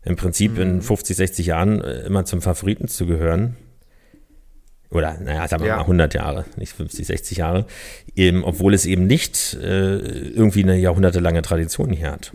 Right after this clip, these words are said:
Speaker 1: Wie zum
Speaker 2: Ja.
Speaker 1: Beispiel das Turnen, das ist ja schon was völlig anderes.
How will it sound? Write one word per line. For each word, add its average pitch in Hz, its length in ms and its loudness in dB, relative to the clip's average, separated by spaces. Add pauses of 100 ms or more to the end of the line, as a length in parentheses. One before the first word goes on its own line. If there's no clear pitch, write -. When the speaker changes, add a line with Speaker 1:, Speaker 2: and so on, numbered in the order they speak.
(840)
Speaker 1:
Wie 101 220 4
zum 85 200 0
Speaker 2:
Ja. 80 80 2
Speaker 1:
Beispiel 80 200 -4
das 80 160 -6
Turnen, 85 400 0
das - 160 -10
ist - 140 -8
ja 95 80 -4
schon 98 240 -4
was 95 160 -4
völlig 98 240 -6
anderes. 85 400 -4